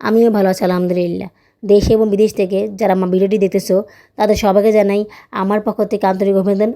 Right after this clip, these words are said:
ও ভালোবাসা। নতুন আরও একটি ব্লগ নিয়ে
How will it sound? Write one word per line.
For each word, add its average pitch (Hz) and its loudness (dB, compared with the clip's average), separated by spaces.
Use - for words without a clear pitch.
ও 208 0
ভালোবাসা। 175 -4
নতুন 208 0
আরও 185 2
একটি 208 0
ব্লগ 190 2
নিয়ে 185 -2